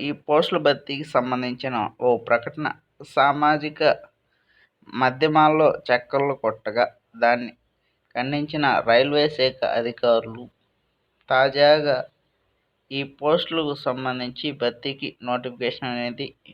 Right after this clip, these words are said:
ఇవ్వనున్నట్లుగా అధికారికంగా ధృవీకరిస్తూ ఓ నోట్ విడుదల అనేది చేశారు. ఈ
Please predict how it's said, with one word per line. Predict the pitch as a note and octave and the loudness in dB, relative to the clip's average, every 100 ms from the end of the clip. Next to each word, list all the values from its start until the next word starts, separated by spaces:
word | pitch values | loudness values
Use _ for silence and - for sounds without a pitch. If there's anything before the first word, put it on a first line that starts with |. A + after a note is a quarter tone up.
| - | -14
ఇవ్వనున్నట్లుగా | B2+ C3 C#3 C3+ C3 A#2 - A#2+ B2 - - _ _ _ _ _ _ _ _ _ - | -8 -4 -2 -2 -4 -8 -8 -4 -2 -2 -4 _ _ _ _ _ _ _ _ _ -4
అధికారికంగా | B2+ C#3+ D#3+ D#3 D3+ D3 C#3+ D3 D3+ - | -4 0 4 4 2 -6 0 4 4 2
ధృవీకరిస్తూ | - C3+ C#3+ D3 D3+ C#3+ C#3 - - D3+ C#3+ _ _ _ _ _ - | -6 -4 -4 -4 -2 -2 -4 -8 -6 -6 -6 _ _ _ _ _ -2
ఓ | C3 B2 A#2 | 0 2 2
నోట్ | C#3+ D#3 - - | 2 2 -2 -6
విడుదల | B2+ A#2 B2 A#2 | -4 0 2 2
అనేది | A#2+ A#2+ C#3 - | 2 -2 -4 -6
చేశారు. | - A#2 A#2 A#2 A2+ B2 - _ _ _ _ - - _ _ _ _ _ _ _ _ | -4 -4 0 4 4 2 -8 _ _ _ _ -20 -20 _ _ _ _ _ _ _ _
ఈ | - | -6